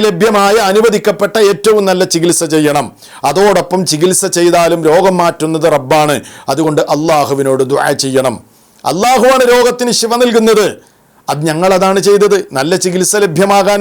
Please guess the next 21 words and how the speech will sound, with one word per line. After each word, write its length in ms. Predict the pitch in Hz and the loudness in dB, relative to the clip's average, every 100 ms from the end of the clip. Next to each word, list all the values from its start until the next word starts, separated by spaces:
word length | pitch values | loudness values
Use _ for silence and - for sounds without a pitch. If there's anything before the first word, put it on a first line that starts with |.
| 196 | 0
വേണ്ടി 220 | 196 226 226 - - | 0 -2 -4 -8 -6
അദ്ദേഹത്തെ 400 | 190 233 220 240 233 | -2 -2 -2 0 0
ഹോസ്പിറ്റലിൽ 560 | 233 - 226 220 214 214 | -2 -4 -6 -4 -2 -2
അഡ്മിറ്റ് 320 | 175 185 180 170 | 0 -2 -2 0
ചെയ്തു. 240 | 165 151 127 - - _ _ _ - | 0 2 0 -4 -16 _ _ _ -2
എന്നിട്ട് 220 | 262 240 233 | 0 2 2
ഞങ്ങൾ 160 | 220 220 | 2 0
എല്ലാവരും 420 | 214 240 240 214 196 | 0 0 2 0 2
നിരന്തരമായി 680 | 202 240 240 202 226 208 202 214 | 2 0 0 0 2 2 2 0
അള്ളാഹുവിനോട് 520 | 208 208 180 190 180 185 | -2 -2 -2 0 0 2
പ്രാർത്ഥിക്കുന്നു. 580 | 190 180 165 151 170 147 90 - - 151 | 2 2 0 -2 -2 -2 -4 -14 -8 -4
അതിൻ്റെ 260 | 185 226 233 | -2 -2 -2
ഫലം 220 | 202 226 214 202 | 0 0 0 -2
അൽഹംദുലില്ലാ 640 | 185 196 220 220 214 208 196 | -2 -2 0 2 2 0 0
കണ്ടുവരുന്നു. 600 | 190 220 233 233 233 240 139 - - - | -2 0 2 2 2 2 0 -8 -10 -6
അദ്ദേഹത്തിൻ്റെ 460 | 156 220 208 233 226 226 | -2 0 0 0 2 2
രോഗം 240 | 240 233 - | 2 2 0
സുഖം 220 | 214 247 233 | 0 0 0
പ്രാപിച്ചു 360 | 247 254 226 262 | 0 0 -2 -2
വരുന്നു. 280 | 269 269 220 147 - - - | 0 2 2 0 -4 -20 -8
ഇവിടെ 200 | 143 185 | -2 2